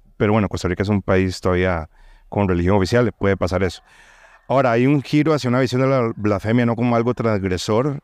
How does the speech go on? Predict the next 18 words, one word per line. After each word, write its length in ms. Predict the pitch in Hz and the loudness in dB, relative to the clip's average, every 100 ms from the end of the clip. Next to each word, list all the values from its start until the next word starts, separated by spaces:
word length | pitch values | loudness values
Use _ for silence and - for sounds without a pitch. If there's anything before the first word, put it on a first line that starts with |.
| _ _ | _ _
sino 320 | - 104 98 | -6 -2 0
más 100 | 107 | 0
bien 120 | 117 | -2
como 120 | - | -2
una 160 | 120 123 | -2 -2
forma 280 | 123 127 131 | -2 0 2
de 60 | |
insensibilidad 600 | 127 - 113 110 104 107 | 0 0 -2 0 2 2
cultural 420 | - 120 131 123 90 | 0 -2 2 2 0
también 280 | 98 113 | 0 2
desde 180 | 98 90 | 0 -2
algunas, 460 | 87 98 110 - - _ - _ _ _ _ | -2 -2 -4 -8 -16 _ -20 _ _ _ _
algunos 460 | 135 127 165 135 | -2 2 2 2
sectores 320 | 107 92 120 127 | 0 0 2 2
del 100 | 117 | 0
progresismo, 560 | 120 120 113 139 143 | -2 -2 0 0 0
¿verdad? 180 | 104 117 | 0 0
Porque 580 | 107 98 98 92 90 | -2 -4 -2 0 -2